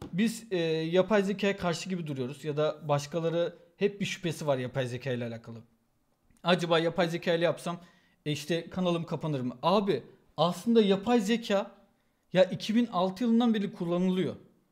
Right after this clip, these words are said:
Yani sadece şu anda, e, bir nevi birazcık insanları açtılar yapay zekaya. Bu ne demek oluyor? Abi Content I D neyle çalışıyor?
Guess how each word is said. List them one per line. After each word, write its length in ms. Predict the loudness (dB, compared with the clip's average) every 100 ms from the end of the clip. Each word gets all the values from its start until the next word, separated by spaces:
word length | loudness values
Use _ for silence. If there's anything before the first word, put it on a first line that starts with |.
| _ _ 0
Yani 300 | 0 0 -8 -18 _ _
sadece 600 | -8 2 2 2 0 -4
şu 240 | -4 -2
anda, 520 | 0 0 -2 -2 -4 _ _ _ _ _ 0
e, 380 | 4 4 4 2
bir 120 | 4
nevi 260 | 4 4 2
birazcık 500 | 4 2 0 -8 -12 -4
insanları 520 | -2 0 0 0 0
açtılar 400 | -2 -2 0 2
yapay 300 | 2 -2 -6
zekaya. 540 | -6 -8 -8 -6 -4 0
Bu 80 |
ne 120 | 2 2
demek 260 | 0 -4
oluyor? 200 | -10 -14 -20 _ _ -2
Abi 300 | 0 0 -2
Content 400 | 0 0 0 2
I 160 | 2
D 100 | 2
neyle 240 | 2 0 -2
çalışıyor? 460 | -6 -6 -6 -8